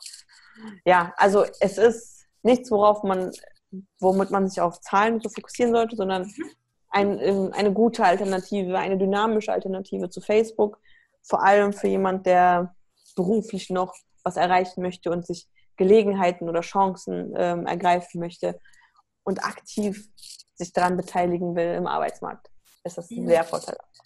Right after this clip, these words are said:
Speaker 2: Ja, man kann, äh, wirklich da noch total gut organisch wachsen, ne? Das merkt man jetzt auch so bei Instagram und Co., wo man dann wirklich auch natürlich, wenn man einen Business-Account haben, dass die natürlich auch wollen, dass man Werbung schaltet,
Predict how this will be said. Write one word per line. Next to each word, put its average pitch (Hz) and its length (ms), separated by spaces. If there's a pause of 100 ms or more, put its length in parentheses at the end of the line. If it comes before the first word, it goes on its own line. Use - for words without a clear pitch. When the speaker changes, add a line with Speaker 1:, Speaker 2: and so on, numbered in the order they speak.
(160)
Speaker 2:
Ja, 262 180
man 214 160
kann, 220 400
äh, 196 220
wirklich 208 320
da 190 180
noch 190 160
total 185 460
gut 175 240
organisch 185 540
wachsen, 160 440
ne? 196 140
Das 190 220
merkt 180 200
man 175 120
jetzt 165 180
auch 180 120
so 175 200 (480)
bei 175 100
Instagram 190 640
und 175 140
Co., 214 260
wo 190 80
man 185 180
dann 180 200
wirklich 185 640
auch 175 260
natürlich, 180 480
wenn 185 80
man 175 80
einen 170 80
Business-Account 202 800
haben, 208 220
dass 175 160
die 190 100
natürlich 175 340
auch 170 140
wollen, 185 160
dass 180 140
man 165 160
Werbung 185 280
schaltet, 208 640